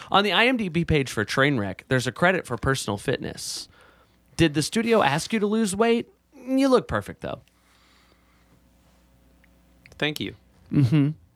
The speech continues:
Speaker 1: Hey, man, I noticed, um, there's a, you had a personal trainer. Uh, who, who wanted you to not be so fat? Like, that's rude,
Speaker 2: Yeah.
Speaker 1: right? That's a rude thing to say.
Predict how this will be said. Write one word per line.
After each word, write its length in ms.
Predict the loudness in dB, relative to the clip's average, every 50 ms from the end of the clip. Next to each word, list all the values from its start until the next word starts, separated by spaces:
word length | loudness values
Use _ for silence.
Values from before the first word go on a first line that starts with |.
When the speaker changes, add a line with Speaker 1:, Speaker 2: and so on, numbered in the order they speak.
| _ _ _ _ _ _ _ _ _ _ _ _ _ _ _ _ _ _ _ _ _ -20 -20 -20 _ _ _ _ -20 -20 -20 _ _ _ _ _ _ _ _ _ _ _ -8 -8 -8 -4
Speaker 1:
Hey, 120 | 0 2 4
man, 160 | 4 4 4
I 80 | 4 2
noticed, 460 | 2 2 2 2 0 -2 -2 0 2
um, 480 | 4 4 4 4 4 2 0 -4 -6 -12 _ -14 _
there's 160 | -6 0 2
a, 200 | 2 2 2 0 -4 -14 -20 _ _ _
you 60 | -2
had 80 | 0 0
a 60 | 0
personal 340 | 0 0 -2 -2 -2 -4 -4
trainer. 480 | -2 0 0 0 2 0 0 -2 -2 -6 -4
Uh, 360 | -2 0 2 2 0 -2 -2
who, 320 | 0 0 0 0 -2 -6 -4
who 120 | -2 -2 0
wanted 320 | 0 -2 -2 -2 -2 -4
you 60 | -2
to 100 | -2 -2
not 140 | 0 -2 -2
be 80 | -2 -4
so 140 | -4 -4
fat? 600 | -6 -6 -8 -8 -6 -4 -2 -4 -4 -6 -10 -16 -20 -20 _ _ _ _ _ _ _ _ _ _ _ _ _ _ _ -20 -20 -20 -20 _ _ _ _ -20 -20 -20 -20 _ _
Like, 200 | 2 2 4 4
that's 240 | 4 4 4 4 2
rude, 220 | 4 6 6 8 8
Speaker 2:
Yeah. 80 | 8 8
Speaker 1:
right? 360 | 8 8 6 6 2 0 _
That's 200 | 2 2 4 2
a 60 | 0
rude 320 | 2 4 4 4 4 2 2
thing 180 | 2 2 2 2
to 80 | 0
say. 540 | -2 2 2 4 4 6 4 4 2 0 -2